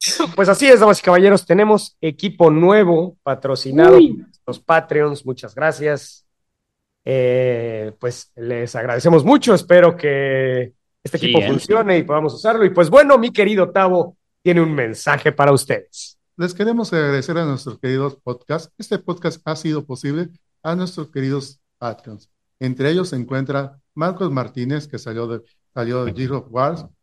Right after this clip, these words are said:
Speaker 3: Jesús Alfredo, Andrés Juárez, Daniel Alberto Vázquez Rodríguez, Eric Dávila, nuestro queridísimo cuate Logan, ¿cómo estás?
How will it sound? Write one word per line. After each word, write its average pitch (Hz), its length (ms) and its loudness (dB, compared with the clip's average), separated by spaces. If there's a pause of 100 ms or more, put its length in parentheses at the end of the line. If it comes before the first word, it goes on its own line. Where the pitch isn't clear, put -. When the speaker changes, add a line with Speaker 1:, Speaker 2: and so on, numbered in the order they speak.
Speaker 3:
Jesús 151 320 -8
Alfredo, 123 640 -8 (320)
Andrés 180 380 -4
Juárez, 135 480 -8 (200)
Daniel 208 420 -2
Alberto 131 680 -6
Vázquez 143 360 -8
Rodríguez, 160 560 -6 (180)
Eric 185 300 -2
Dávila, 131 540 -8 (220)
nuestro 214 400 -4
queridísimo 156 720 -4
cuate 196 340 -6
Logan, 147 400 -6
¿cómo 156 240 -10
estás? 185 360 -8